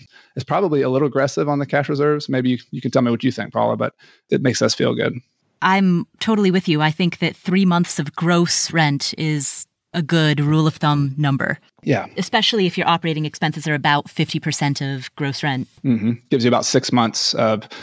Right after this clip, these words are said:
Speaker 1: expense.
Speaker 2: Of runway.
Speaker 1: Yeah, runway. I think that's approximately what we thought about it as well. And again, getting to that exact number, like, should you be four months, two months, three months? I mean, I, I think the fact that we have a lot of reserves certainly proved itself helpful. And when we had all the problems and,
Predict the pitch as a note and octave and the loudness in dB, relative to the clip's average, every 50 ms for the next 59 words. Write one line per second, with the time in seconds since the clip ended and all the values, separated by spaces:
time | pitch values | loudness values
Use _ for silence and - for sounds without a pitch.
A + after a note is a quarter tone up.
0 | - - - - B2 - - - - B2+ A#2 C3+ - - D#3 D3+ D#3 C#3+ C#3 C3+ | -20 -12 -6 -4 -2 0 0 0 2 2 2 2 0 0 2 2 2 0 -2 -4
1 | C3 C3+ C3+ B3 A3+ D3 A#2 G#2+ G#2+ G#2+ A2 G#2+ G#2+ G#2+ G#2 G#2 G#2 - _ _ | -6 -8 -10 -10 -8 -2 0 0 2 2 0 0 0 0 0 0 -2 -4 _ _
2 | _ _ - - - - - - B2 B2 C3 - D#3 D3+ - - B2 - F#3 F3+ | _ _ -18 -18 -18 -10 -4 0 0 0 2 2 0 0 0 0 -2 0 0 0
3 | - - D3 C3+ C3 B2+ B2 A2+ A#2+ A2 - A#2+ A2+ A2+ A2+ A2 A2 A2 G#2+ G#2+ | 0 2 2 2 4 4 2 2 0 0 0 0 2 2 2 0 0 0 -2 -4
4 | G#2+ A2 A2 G#2+ G#2+ G#2+ A2+ - _ - C3+ B2 A2+ A2+ A2 - - - - - | -4 -2 -2 -2 -2 -4 -6 -10 _ -6 -4 -2 -2 -2 -4 -8 -14 -20 -20 -20
5 | - _ _ - C#3+ C#3 D3 C3+ B2 A#2+ A#2+ C3 C#3+ C#3+ C3 B2+ B2+ A#2+ B2 A2 | -20 _ _ -4 -2 -2 0 0 0 0 0 0 0 0 0 0 0 -2 -2 -2
6 | G#2+ - - - B2+ B2+ C3 C3+ C3+ C3+ C3+ B2 A2+ A2+ - - - - B2+ A#2+ | -2 -2 -2 -2 -2 -4 -2 0 0 0 0 0 -2 -4 -6 -6 -6 -6 -4 -4
7 | A#2 A2+ A#2 A#2 A#2 A#2 A2 - - - - - - _ _ _ _ _ - C#3+ | -4 -2 -2 -2 -2 -2 -4 -8 -12 -20 -20 -20 -20 _ _ _ _ _ 0 2
8 | C#3+ C3+ C3 B2+ B2+ G#2+ - - - - - C3+ C3 C3 B2+ B2 - - - - | 2 4 4 2 2 2 0 -2 -2 0 0 2 2 2 2 0 0 -4 -6 -4
9 | - C3+ B2 B2+ - A#2+ A#2+ A#2 A2+ A#2 A2+ - B2+ A#2 - C#3 - - A2 - | -4 -4 -2 -2 -2 -4 -2 -2 -2 -2 -2 -4 -4 -2 0 0 0 -2 -2 0
10 | C#3+ C#3 - - B2 A#2+ A#2+ A#2 A2 A2+ A#2 A#2+ B2+ B2+ B2+ C3 C3+ C#3 C3 B2+ | 0 0 0 -2 -4 -4 -4 -2 0 0 0 2 2 2 2 2 2 2 2 0
11 | C3+ C#3 C#3 C#3+ C#3 C#3 - - - - - - - - C#3+ - C3+ B2+ A#2 - | 0 0 0 0 0 0 0 -2 -2 -4 -8 -8 -2 0 0 0 0 -2 -4 -2
12 | - B2+ B2+ A#2+ C3 B2 - - A#2+ A#2 A#2 - - - - - - C#3 C3+ C#3 | 0 0 2 2 0 -2 0 0 0 0 0 -2 -8 -18 -20 -6 -2 0 0 0
13 | - - C3 B2+ B2 B2 A#2 A#2 A2+ - - - - - - _ - C3+ B2 A#2 | -2 -2 0 2 2 2 0 -2 -4 -8 -12 -20 -20 -20 -18 _ -2 0 2 2
14 | A#2 A2+ A#2 A#2 A#2+ A#2 A2+ A2+ - - B2 A#2 A#2 A#2+ A#2 A2 - A2 A2 A2 | 2 2 2 2 2 2 2 0 0 0 2 2 2 0 0 -2 -4 -6 -6 -6
15 | - | -8